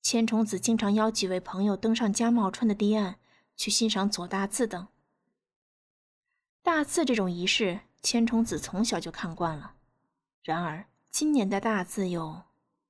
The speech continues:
这种感情随着年华的增长，自然而然地涌上他的心头。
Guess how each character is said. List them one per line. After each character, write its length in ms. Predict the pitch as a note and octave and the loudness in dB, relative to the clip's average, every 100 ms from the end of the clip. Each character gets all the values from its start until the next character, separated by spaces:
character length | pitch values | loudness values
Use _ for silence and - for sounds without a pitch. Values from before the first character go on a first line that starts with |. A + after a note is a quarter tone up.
| _ _ _ _ _ _ _ _ - | _ _ _ _ _ _ _ _ -6
这 140 | D#4 | 0
种 160 | B3+ A#3 | 2 2
感 220 | F#3 E3 | 0 0
情 360 | - D#3 E3 | -4 -4 -6
随 220 | A3 - F#3+ | -8 -4 -2
着 80 | |
年 260 | F#3 E3+ F#3 | 0 0 -2
华 140 | G#3+ | 0
的 80 | G#3 | -2
增 260 | - G#3+ A3 | 0 2 2
长， 280 | E3+ C#3 - | 0 -4 -6
自 180 | - B3 | 0 0
然 220 | G3 - | 0 0
而 140 | G3 | 0
然 180 | G#3+ E3+ | 0 0
地 120 | G3+ | 0
涌 180 | A#3 D#3 | 0 -2
上 160 | - F3+ | -6 -8
他 140 | G3 | -8
的 40 | E3+ | -6
心 240 | - E3+ | -6 -6
头。 280 | - - | -10 -14